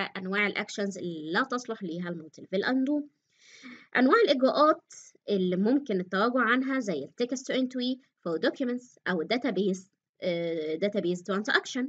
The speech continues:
أو modification لإيمج معينة، أو painting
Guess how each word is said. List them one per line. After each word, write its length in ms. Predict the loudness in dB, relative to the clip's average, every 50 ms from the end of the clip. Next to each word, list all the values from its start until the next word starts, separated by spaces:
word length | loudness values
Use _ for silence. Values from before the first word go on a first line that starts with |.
| -4 -2
أو 160 | 0 2 2 2
modification 640 | 2 0 -2 -2 2 4 4 4 2 0 -4 -4 -2
لإيمج 380 | 0 0 2 2 2 0 -2
معينة، 520 | -6 -4 -2 0 0 2 4 4 4 2 -2 -4 _ _ _ _ _ _ _ _ _ _ _ _ _ _ _ _ _ _ _ _ -20 -20 -20 -20 -10 2 4
أو 200 | 4 4 6 6
painting 460 | 6 6 6 4 0 0 -2 -2 -4